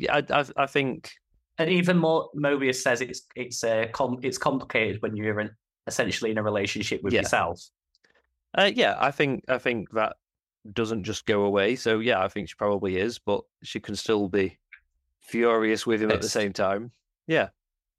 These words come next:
Speaker 1: And I'm, I'm sure
Speaker 2: Uh, wait, isn't that how most relationships work anyway?
Speaker 1: <laughs> But I, I'm sure that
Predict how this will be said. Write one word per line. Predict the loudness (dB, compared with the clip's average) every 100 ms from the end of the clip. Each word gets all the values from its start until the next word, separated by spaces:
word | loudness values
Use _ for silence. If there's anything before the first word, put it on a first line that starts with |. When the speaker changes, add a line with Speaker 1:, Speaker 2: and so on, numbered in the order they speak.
| _ -2
Speaker 1:
And | -2 0 0
I'm, | -2 0
I'm | -2 -4
sure | -2 -2
Speaker 2:
Uh, | -2 0
wait, | 2 2
isn't | 0 2
that |
how | 2 2
most | 2 0 0
relationships | -2 -2 -2 -8 -10 -6
work | -4 0
anyway? | 0 -2 -4 -8 -10
Speaker 1:
<laughs> | -20 _ _ _ _ _ _
But | 2 2 0
I, | -4
I'm |
sure | 0 0 2 4 2 -2 -10 _ _ _ _ _ -20
that | -2 0 0